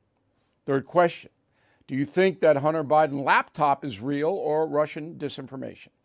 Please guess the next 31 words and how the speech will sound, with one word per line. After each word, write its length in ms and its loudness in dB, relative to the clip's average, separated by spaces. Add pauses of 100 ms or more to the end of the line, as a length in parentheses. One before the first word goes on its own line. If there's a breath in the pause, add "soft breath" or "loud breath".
(280)
Real 280 4
fifty-nine, 840 0 (180)
disinformation 840 -8
forty-one. 600 -6
Remember, 360 -8
people 320 -10
believe 380 -10
what 140 -12
they 120 -10
want 440 -10 (100)
to 120 -20
believe. 360 -20 (920)
Fourth 800 6
question, 520 -6
do 80 -8
you 80 -2
think 200 -2
the 120 2
F 100 0
B 80 0
I 140 4
and 80 -4
Justice 200 -2
Department 380 0
are 80 -4
fully 340 -4
investigating 600 -2
the 80 -6
Hunter 200 -6
Biden 320 -6
laptop? 560 -2